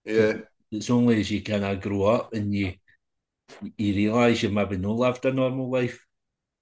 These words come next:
Speaker 2: you've
Speaker 1: Oh,
Speaker 2: been
Speaker 1: yeah.
Speaker 2: taken advantage of, and it's, it's really hard. Obviously for you then, in twenty seventeen, that,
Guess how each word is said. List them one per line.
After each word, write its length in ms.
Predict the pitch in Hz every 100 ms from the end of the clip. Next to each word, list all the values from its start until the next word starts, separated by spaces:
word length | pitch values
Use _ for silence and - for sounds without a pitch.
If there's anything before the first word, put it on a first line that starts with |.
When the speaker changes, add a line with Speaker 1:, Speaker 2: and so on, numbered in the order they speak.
| -
Speaker 2:
you've 140 | 101
Speaker 1:
Oh, 60 | 104
Speaker 2:
been 240 | 104 104
Speaker 1:
yeah. 120 | 104 107
Speaker 2:
taken 140 | 123
advantage 640 | 117 123 123 120 120 113
of, 60 | 131 113
and 100 | 95
it's, 320 | 98 - - - _ _ _ _ _ _ _ 104
it's 280 | 101 -
really 220 | 117 117 95
hard. 360 | 92 98 120 - _ _ _ -
Obviously 420 | - 123 127 131 120
for 160 | 123
you 320 | 107 120 127 135
then, 360 | 135 120 87 _ _ 104
in 200 | 98 90
twenty 360 | 107 101 104
seventeen, 680 | - 104 98 92 - 107 120
that, 320 | 110 113 -